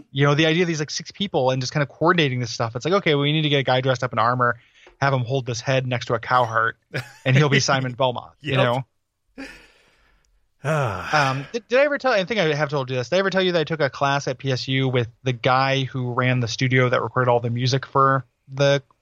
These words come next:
Speaker 1: California Raisins?
Speaker 2: No, no, you didn't. This feels,
Speaker 1: Like
Speaker 2: th-, this feels relevant.
Speaker 1: Uh, th-, I mean, that's, that's essentially the story. Like, they were all covers. You know, it wasn't actually
Speaker 2: Right,
Speaker 1: you know,
Speaker 2: right.
Speaker 1: the, you know, and, uh, he, uh,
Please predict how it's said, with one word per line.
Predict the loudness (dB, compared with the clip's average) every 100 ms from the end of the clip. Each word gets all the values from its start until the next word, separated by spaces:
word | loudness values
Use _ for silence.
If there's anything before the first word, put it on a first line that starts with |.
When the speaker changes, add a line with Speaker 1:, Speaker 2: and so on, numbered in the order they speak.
| _
Speaker 1:
California | -2 0 0 0
Raisins? | 0 0 -4 -8 -14 _ _ _ _ _ _
Speaker 2:
No, | -2 0 2 2 2 0 -4
no, | -2 0
you | 0 0
didn't. | 0 -2 -4 -10 -4
This | -4 0
feels, | 2 2 2
Speaker 1:
Like | 2
Speaker 2:
th-, | 2
this | -2 0
feels | 0 2
relevant. | 0 -2 -6 -12 _ _ _ _ _ _
Speaker 1:
Uh, | 0 0
th-, | 2
I | 0
mean, | 2
that's, | -2 -4
that's | -4 -4 -6 _ -10
essentially | -2 -2 0 0
the | -2
story. | -2 0 0 0
Like, | -4 -4 -6 -4
they | -2
were | 4 2
all | 2
covers. | -2 -2 -4 -8 -8
You | -2
know, | 0
it |
wasn't | 0 0 0
actually | 0 -2 -2 0 -2 -6 -12 _
Speaker 2:
Right, | 0 2 0
Speaker 1:
you |
know, | -2 -2
Speaker 2:
right. | -2
Speaker 1:
the, | -2 -2 _
you | -6
know, | -6 -16 -18 -2
and, | 0 2 2
uh, | 2 2 0
he, | -4 -6 -2 2 2 2 2 4
uh, | 4 4 2